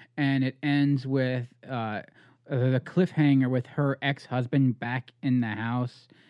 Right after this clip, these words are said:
and he's there at the door, and then it's, like, a choice, and then it's, like, black. This was, like, the Sopranos ending before Sopranos ending. And then there was a poll, an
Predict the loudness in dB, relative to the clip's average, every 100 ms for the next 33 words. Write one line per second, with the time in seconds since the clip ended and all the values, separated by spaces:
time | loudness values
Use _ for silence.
0 | _ _ -6 -4 -2 -4 -2 -2 -4 -4
1 | -2 0 0 -2 -2 -4 0 4 4 4
2 | 2 0 -2 -8 -8 -8 -2 0 0 -2
3 | -4 -2 -4 -6 -12 -14 -18 _ _ -20
4 | -6 -2 -2 0 2 2 4 2 2 -6
5 | -10 0 2 2 -2 -2 0 2 2 2
6 | 0 0 -2 -6 -10 -12 -8 -4 -2 0
7 | -2 -6 -2 0 2 0 -2 -4 -6 -10
8 | -16 -20 _ _ _ _ 0 2 4 2
9 | 0 -4 -2 6 8 8 6 2 -6 -12
10 | -4 0 2 0 -4 -14 _ _ -4 -2